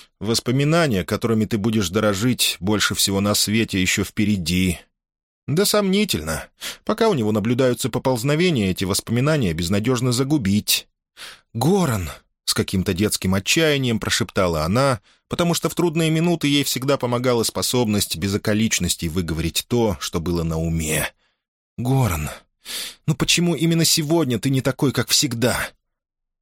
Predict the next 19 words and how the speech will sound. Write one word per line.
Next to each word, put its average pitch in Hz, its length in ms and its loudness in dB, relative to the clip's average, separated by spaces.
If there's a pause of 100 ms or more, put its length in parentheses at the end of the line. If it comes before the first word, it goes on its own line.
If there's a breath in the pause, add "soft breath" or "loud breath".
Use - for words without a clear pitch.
(640)
«Это 85 140 -4
хорошо, 123 480 0
что - 180 -2
ты 113 100 0
ещё 110 200 0
не 110 100 2
добавила, 98 640 0 (100)
именно 110 420 2
сегодня, 82 560 0
когда 80 260 -4
я 85 200 0
имела 87 280 0
глупость 87 460 -4
подумать, 85 540 -2
будто 85 280 -4
могу 82 240 -2
расстаться - 560 -2
с - 80 -2
тобой». 82 560 -4